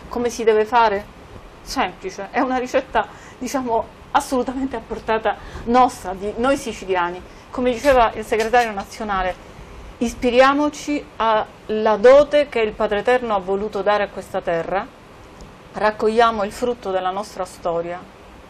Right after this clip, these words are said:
impariamo a cogliere anche dalla opportunità culturale che i siciliani ci danno, quel tessuto che ci permetta di esprimerci nel mondo come terra non soltanto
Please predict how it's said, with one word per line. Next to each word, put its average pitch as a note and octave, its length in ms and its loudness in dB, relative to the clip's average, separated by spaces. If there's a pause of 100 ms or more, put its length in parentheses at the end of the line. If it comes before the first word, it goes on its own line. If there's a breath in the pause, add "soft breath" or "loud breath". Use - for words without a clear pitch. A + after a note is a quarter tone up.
(160)
impariamo A#3 500 4
a A#3 120 2
cogliere A#3+ 760 4
anche A#3+ 320 -2
dalla F#3+ 640 2 (180)
opportunità A3 680 -2
culturale G#3+ 720 0 (340 loud breath)
che - 120 0
i A3 40 -2
siciliani A3+ 540 -2
ci - 160 -14
danno, F#3+ 480 0 (480)
quel A#3+ 200 4
tessuto C#4 520 0
che A3+ 120 -2
ci A3+ 140 -6
permetta B3 460 0
di G#3 100 -2
esprimerci A3+ 580 -4
nel G#3+ 180 -6
mondo G#3 480 -4
come G#3+ 280 -2 (160)
terra C4+ 640 4 (240 loud breath)
non C4 220 2
soltanto A3 800 0